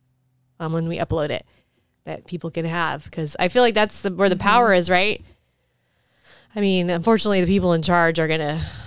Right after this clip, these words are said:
Speaker 1: dictate one
Speaker 2: Yeah.
Speaker 1: way or the other, but, like, y-,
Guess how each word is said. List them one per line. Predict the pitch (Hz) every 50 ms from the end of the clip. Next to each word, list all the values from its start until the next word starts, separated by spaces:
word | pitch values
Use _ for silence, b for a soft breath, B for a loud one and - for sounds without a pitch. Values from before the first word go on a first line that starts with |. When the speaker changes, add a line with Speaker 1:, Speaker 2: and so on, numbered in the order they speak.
| B B B B B B B B B _ _ _ _ _ _
Speaker 1:
dictate | 175 190 170 - - 175 165 165
one | 170 170
Speaker 2:
Yeah. | 185 185
Speaker 1:
way | 170 170
or |
the | 160 175 139
other, | 185 202 220 240 240 247 254
but, | 214 196 180 147
like, | 180 175 170 165 - - - _ _ _ _ _ _ _ - 175
y-, | 180 -